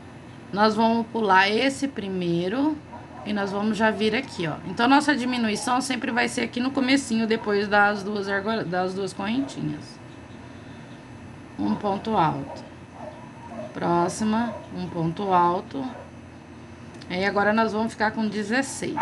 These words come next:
Aí, eu já vou mostrar pra vocês, pra entenderem o motivo aqui. Vai fazendo ponto alto aqui, ó.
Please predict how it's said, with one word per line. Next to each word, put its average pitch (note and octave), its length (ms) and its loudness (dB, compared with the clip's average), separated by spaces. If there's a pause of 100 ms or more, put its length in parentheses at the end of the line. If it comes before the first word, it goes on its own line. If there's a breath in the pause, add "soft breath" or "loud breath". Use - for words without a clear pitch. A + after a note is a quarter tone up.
(140)
Aí, E3+ 140 2
eu F3 80 2
já F#3 160 0
vou F#3 300 2
mostrar F3 340 0
pra F3 120 0
vocês, G#3 480 0
pra G3 260 2
entenderem F#3+ 480 2
o F#3+ 60 -4
motivo G3+ 500 -2
aqui. D#3+ 500 0 (4000)
Vai D#3+ 140 -6
fazendo F#3+ 400 -4
ponto G#3+ 340 -4
alto F#3+ 360 2
aqui, - 320 -8
ó. - 160 -14